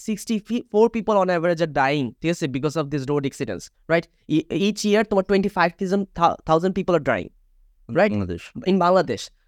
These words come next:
Speaker 1: So তোমার হচ্ছে কি যে মানে, আহ, parents are afraid যে হচ্ছে গিয়ে আমার ছেলে বা আমার মেয়ে বাইরে যাবে, is he secure or not, right?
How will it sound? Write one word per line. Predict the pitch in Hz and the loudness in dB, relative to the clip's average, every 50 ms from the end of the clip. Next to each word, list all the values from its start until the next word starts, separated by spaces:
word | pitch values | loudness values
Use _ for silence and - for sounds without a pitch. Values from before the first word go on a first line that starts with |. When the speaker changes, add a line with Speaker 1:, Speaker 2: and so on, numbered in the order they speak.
| _ | _
Speaker 1:
So | - - 254 254 247 | -6 0 2 2 2
তোমার | 240 - 233 233 240 | 2 2 0 0 2
হচ্ছে | 247 247 240 - - 247 240 220 | 0 0 -2 -2 0 2 2 2
কি | - 160 139 120 | 0 -2 -6 -4
যে | 123 147 156 151 147 143 | -2 0 0 0 0 0
মানে, | 139 143 143 143 143 - - | 0 -2 -2 -2 -4 -4 -6
আহ, | - 131 139 135 131 - _ _ - | -4 -4 -4 -4 -4 -6 _ _ 2
parents | 196 196 220 240 254 240 | 4 4 4 4 2 0
are | 269 247 220 180 | 0 0 0 0
afraid | 160 _ - 214 226 226 208 165 | -2 _ -4 -2 0 0 0 0
যে | 156 | -2
হচ্ছে | 170 - - - 185 180 | -4 -4 -2 -4 -4 0
গিয়ে | 165 208 214 | 0 2 2
আমার | 196 170 165 180 175 | 2 2 0 0 -2
ছেলে | - - 175 170 180 196 | -2 -4 -4 -2 -2 0
বা | 185 190 170 | 2 4 4
আমার | 160 165 170 | 4 2 0
মেয়ে | 160 160 170 170 | 0 0 -2 0
বাইরে | 160 151 147 160 185 | 0 2 2 2 0
যাবে, | 170 147 170 160 156 151 190 254 294 - _ _ _ - | 0 0 0 0 2 2 0 0 0 -2 _ _ _ -4
is | 160 165 | -4 -2
he | 156 190 180 - - | -2 -2 -4 -2 -2
secure | 185 170 - 185 180 175 165 | -4 -2 0 0 2 2 2
or | 156 143 127 | 2 0 0
not, | 107 90 - - - _ _ _ _ _ - | -2 -4 -8 -12 -20 _ _ _ _ _ -4
right? | - 170 196 180 | 0 0 0 0